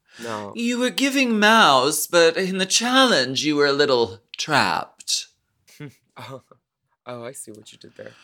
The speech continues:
Speaker 2: What did you think of the verses?
Speaker 1: I thought, um, I wish Daya's was better because she looks so great. I thought the best ones were Willow, 'cause it was smart.
Speaker 2: Mm-hmm.
Speaker 1: And I thought Camden was fine. And
Speaker 2: Yeah.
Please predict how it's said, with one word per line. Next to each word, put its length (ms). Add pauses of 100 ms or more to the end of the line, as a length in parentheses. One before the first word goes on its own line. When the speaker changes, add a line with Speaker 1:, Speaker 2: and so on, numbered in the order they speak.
(500)
Speaker 2:
What 200
did 140
you 100
think 200
of 140
the 100
verses? 840 (420)
Speaker 1:
I 100
thought, 520
um, 520 (280)
I 80
wish 300
Daya's 400
was 140
better 280
because 280
she 140
looks 200
so 240
great. 460 (340)
I 60
thought 240
the 80
best 320
ones 320
were 340
Willow, 600 (100)
'cause 140
it 100
was 140
smart. 560 (420)
Speaker 2:
Mm-hmm. 80
Speaker 1:
And 580
I 40
thought 200
Camden 440
was 160
fine. 480 (160)
And 520
Speaker 2:
Yeah. 420